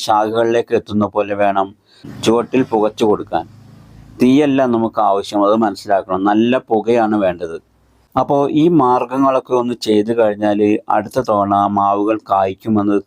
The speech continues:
തീർച്ചയാണ്. അപ്പോൾ മൂന്നും നാലും വർഷമൊക്കെ ആയിട്ടും കായ്ക്കാതെയും പൂക്കാതെയൊക്കെ നിൽക്കുന്ന മാവ് വീട്ടിലുണ്ടെങ്കിൽ നിങ്ങളും ഇതേമാതിരി സിമ്പിളായ ഈ കാര്യങ്ങളൊന്ന് ചെയ്തു നോക്കൂ. നല്ല മാറ്റം ഉണ്ടാവുമെന്ന് ഉറപ്പാണ്. അപ്പോൾ വീഡിയോ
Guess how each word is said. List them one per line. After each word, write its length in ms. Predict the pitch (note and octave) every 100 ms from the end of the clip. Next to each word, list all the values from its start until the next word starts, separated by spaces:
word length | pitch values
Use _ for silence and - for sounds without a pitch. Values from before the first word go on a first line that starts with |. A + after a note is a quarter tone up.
| F#2+
തീർച്ചയാണ്. 520 | F2+ - G2 D#2+ D#2 - _ _ _ _ _ _ -
അപ്പോൾ 160 | G#2+ B2+ B2+
മൂന്നും 340 | B2 C3 D3+ C#3+
നാലും 280 | A#2 B2 A#2+
വർഷമൊക്കെ 520 | A2 - A#2+ A2+ B2 A#2+
ആയിട്ടും 400 | G2+ G2+ G2 A2 D2 _ - A2
കായ്ക്കാതെയും 680 | A2+ A#2+ A#2 B2 A#2+ C3 A#2
പൂക്കാതെയൊക്കെ 720 | A#2 A2 A#2+ A2+ A#2 A2 A#2+ A2+
നിൽക്കുന്ന 320 | G#2 A2 A2 G#2+
മാവ് 240 | G2+ G2+ A2
വീട്ടിലുണ്ടെങ്കിൽ 600 | G2+ G2 G#2 G2+ G2 G2 F2+ - _ _ _ A#2+
നിങ്ങളും 300 | B2 C3+ B2+ A#2+
ഇതേമാതിരി 560 | B2 B2+ A#2 G#2+ G#2+ G#2+
സിമ്പിളായ 460 | A#2+ A#2+ B2+ A#2 G#2+ G#2
ഈ 20 | G2+
കാര്യങ്ങളൊന്ന് 560 | G#2+ G2+ G2+ G#2 G#2 G#2
ചെയ്തു 240 | F#2+ F#2 F#2
നോക്കൂ. 260 | F2 - D#2 - _ _ _ _ _ -
നല്ല 180 | G#2 B2 C3 A2+
മാറ്റം 320 | G#2 G#2 A#2+ A2+
ഉണ്ടാവുമെന്ന് 460 | G#2 G2+ G#2 G#2 F2+
ഉറപ്പാണ്. 440 | E2+ - F2+ D#2 D2 _ _ _ _ -
അപ്പോൾ 200 | A#2 B2+ B2 B2
വീഡിയോ 260 | B2+ D3